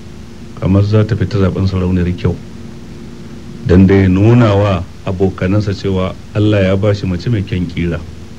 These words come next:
Suna musayar kallon juna ita da abokananka. Kuma ana hirar da tattaunawa. A cikin hirar nan da tattaunawan nan,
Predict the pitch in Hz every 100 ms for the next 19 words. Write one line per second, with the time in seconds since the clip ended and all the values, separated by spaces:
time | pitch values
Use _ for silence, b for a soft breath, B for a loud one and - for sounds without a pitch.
0 | - - - - - - - - - -
1 | - 107 101 90 - 98 101 98 - 120
2 | 123 120 117 120 113 113 - 135 131 117
3 | 98 92 90 90 92 92 - - - -
4 | - - - - - - - - - -
5 | - 98 98 107 95 95 98 92 85 95
6 | 87 87 87 - - - - - - -
7 | - - - - - 95 110 123 113 127
8 | 139 135 127 107 120 113 110 110 110 104
9 | 101 107 113